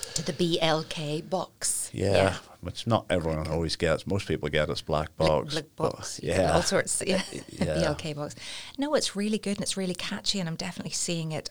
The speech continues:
Speaker 1: out there now. Um, so y-, you also talked there a little bit about how the business grew, and what you realised is that, I mean, health and fitness is, is massive, and it's probably grown. You got in at exactly the right time.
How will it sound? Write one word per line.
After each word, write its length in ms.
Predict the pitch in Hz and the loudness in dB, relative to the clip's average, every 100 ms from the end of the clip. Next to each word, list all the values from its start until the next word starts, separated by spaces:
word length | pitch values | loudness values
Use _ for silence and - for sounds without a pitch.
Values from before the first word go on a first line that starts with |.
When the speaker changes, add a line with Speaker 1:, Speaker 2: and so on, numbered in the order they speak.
| - | -8
Speaker 1:
out 200 | 165 - | -8 -6
there 220 | 185 175 | -6 -4
now. 380 | 160 160 190 190 - - - - | -4 -2 -2 -4 -6 -10 -8 0
Um, 300 | 196 190 165 - - - | 2 2 -2 -8 -14 -8
so 260 | - 233 - _ | 0 0 0 _
y-, 120 | - - | -12 -10
you 260 | - 220 | -4 2
also 500 | 254 262 240 185 - - - - - - - - - - | 2 4 4 2 0 -8 -18 -18 -18 -18 -20 -20 -20 -4
talked 320 | - 165 - | 0 0 -2
there 180 | 156 147 | -4 -2
a 40 | |
little 200 | 143 143 | -2 -2
bit 120 | 139 139 | -2 -4
about 200 | 139 - | -4 -6
how 180 | 160 | -6
the 100 | 143 | -4
business 440 | 123 143 - 139 - | -2 -2 -2 0 -2
grew, 560 | - 143 143 151 156 - | -2 -2 -2 -2 -4 -4
and 500 | 151 147 147 - - - | -4 -4 -2 -2 -4 -10
what 320 | 151 156 - | -12 -8 -6
you 120 | 151 | -6
realised 460 | 147 151 147 147 - | -4 -2 -2 -2 -4
is 120 | 147 | -4
that, 260 | 151 139 - - - - - _ - | -6 -6 -8 -10 -18 -20 -20 _ -12
I 60 | |
mean, 140 | - - - _ - | -10 -10 -12 _ -8
health 280 | - 220 | -4 -4
and 120 | 190 - | -4 -6
fitness 300 | - 135 139 | -6 -4 -2
is, 140 | 127 147 - | -2 -2 -2
is 200 | 156 135 | -2 0
massive, 600 | 135 196 233 - - - | 0 0 0 0 -2 -4
and 140 | - 170 | -4 -4
it's 220 | - - | 0 -2
probably 500 | - - 214 165 139 | -2 -8 -6 -4 -6
grown. 340 | - 151 151 | -4 -2 -2
You 100 | 160 | -4
got 220 | 175 214 233 | -8 -8 -4
in 140 | 220 | -4
at 120 | 151 | -4
exactly 520 | - - 147 - - | -6 -6 -6 -6 -6
the 100 | 139 | -6
right 260 | 135 131 - | -6 -6 -6
time. 440 | - 165 185 196 | -8 -6 -4 -4